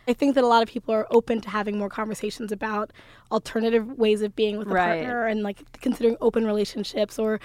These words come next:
Speaker 2: I think that's true, but I also think Ashley Madison does not mark that
Speaker 1: <clears throat>
Speaker 2: shift. Ashley Madison, if anything, marked a sort of retro mode of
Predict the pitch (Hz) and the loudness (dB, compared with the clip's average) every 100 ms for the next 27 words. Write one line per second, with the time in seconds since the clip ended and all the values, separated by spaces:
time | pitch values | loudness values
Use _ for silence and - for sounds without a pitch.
0 | - - 269 339 453 - - 220 233 240 | -4 -2 0 0 -2 -2 2 4 4 2
1 | 220 202 233 277 403 381 - 208 - 214 | 2 6 6 4 -2 -2 0 -2 0 2
2 | 190 175 185 196 180 180 170 196 226 202 | 4 4 2 0 0 -2 0 4 4 2
3 | 180 180 175 - - - 175 151 320 202 | 4 6 6 2 -10 -10 -4 -2 -2 -2
4 | 160 - - 285 294 226 247 302 262 247 | -4 -8 -2 2 6 6 4 2 4 4
5 | - 208 196 196 196 180 165 165 165 202 | 2 0 2 0 0 -2 -2 -4 -6 -2
6 | 175 170 170 - - - - - - - | 2 4 2 -4 -20 -20 -20 -20 -6 -6
7 | - 214 202 185 175 170 165 - _ _ | -2 0 2 4 2 0 -6 -16 _ _
8 | _ 190 214 240 - 190 165 151 151 156 | _ 4 4 4 2 4 4 4 2 0
9 | 156 - 180 170 160 156 156 160 - 180 | -2 -2 -2 0 2 2 0 -2 -6 -2
10 | 160 156 156 160 196 | -2 -2 -4 -10 -14